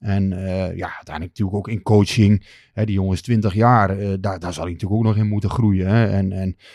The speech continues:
het aanvoelen van een wedstrijd, eh, het, het, ja, het ritme van de wedstrijd, eh, lezen. Ja, daar, daar moet hij natuurlijk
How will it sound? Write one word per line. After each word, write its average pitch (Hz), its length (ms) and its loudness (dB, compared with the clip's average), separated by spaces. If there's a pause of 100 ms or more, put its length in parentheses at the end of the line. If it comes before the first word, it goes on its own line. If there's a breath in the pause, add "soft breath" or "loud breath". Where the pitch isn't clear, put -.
het 110 120 -4
aanvoelen 113 520 4
van 107 120 2
een 101 100 2
wedstrijd, 104 600 2
eh, 98 160 -4
het, 95 120 -4 (180)
het, 113 380 -14
ja, 110 340 -8
het 101 140 -6
ritme 120 340 2
van 120 140 -2
de 107 80 -2
wedstrijd, 110 460 0
eh, 107 280 0 (300)
lezen. 123 560 4 (760 soft breath)
Ja, 98 260 -18
daar, 92 220 -14
daar 95 160 -6
moet 101 140 -4
hij 92 140 2
natuurlijk 92 260 -2